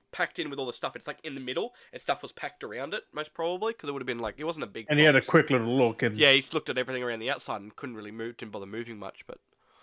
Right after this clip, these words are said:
Speaker 1: it's just one of those things. But it's just like, "God damn
Speaker 2: Get
Speaker 1: it." Just this
Speaker 2: Get this. My, um, delivery, like, my toll driver,
Speaker 1: Mm.
Speaker 2: my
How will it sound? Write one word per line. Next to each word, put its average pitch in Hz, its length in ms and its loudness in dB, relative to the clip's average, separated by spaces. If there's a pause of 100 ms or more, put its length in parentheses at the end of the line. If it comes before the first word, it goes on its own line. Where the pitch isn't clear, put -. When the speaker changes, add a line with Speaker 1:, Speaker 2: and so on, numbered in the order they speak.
(920)
Speaker 1:
it's 120 140 -10
just 135 100 -10
one 110 80 0
of - 40 0
those - 100 -8
things. 104 160 -10
But 123 40 -8
it's 135 100 -8
just 208 60 -2
like, 202 120 -4
"God 214 160 -6
damn 214 80 4 (100)
Speaker 2:
Get - 20 8
Speaker 1:
it." 208 160 -2 (840)
Just - 180 -14
this 165 200 -10
Speaker 2:
Get 147 240 10
this. 131 320 8 (1300)
My, 165 360 12
um, 123 580 8 (220)
delivery, 135 440 10
like, 127 200 6
my 117 100 6
toll 123 360 6
driver, 110 440 4 (520)
Speaker 1:
Mm. 131 220 -10
Speaker 2:
my 123 240 4